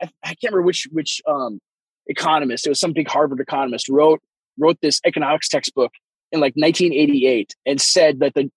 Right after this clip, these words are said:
Soviet Union was never gonna fall because their so-, their economy was so great. Uh, and then it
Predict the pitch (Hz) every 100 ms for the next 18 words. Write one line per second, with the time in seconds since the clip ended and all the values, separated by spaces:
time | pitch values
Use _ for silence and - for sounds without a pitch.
0 | - - 208 190 160 180 156 135 156 175
1 | 185 180 160 - 156 131 139 143 139 -
2 | 147 - 139 - - 165 147 117 - 170
3 | 151 131 127 - _ _ _ _ - 151
4 | 143 160 160